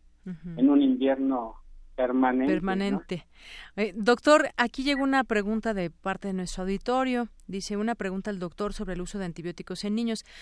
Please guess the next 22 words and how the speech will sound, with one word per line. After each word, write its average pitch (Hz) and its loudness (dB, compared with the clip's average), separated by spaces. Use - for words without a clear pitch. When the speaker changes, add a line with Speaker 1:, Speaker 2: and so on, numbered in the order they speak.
Speaker 1:
Hace 269 0
un 262 4
año 233 4
a 220 2
mi 208 2
hijo 226 -4
de 190 -2
seis 214 -4
años 208 -2
le 196 -4
diagnosticaron 175 -6
fiebre 196 -4
reumática 185 -4
y 196 0
uno 226 2
de 214 -2
los 180 -4
comentarios 196 -4
que 202 -6
he - -4
recibido 185 -6
frecuentemente 180 -6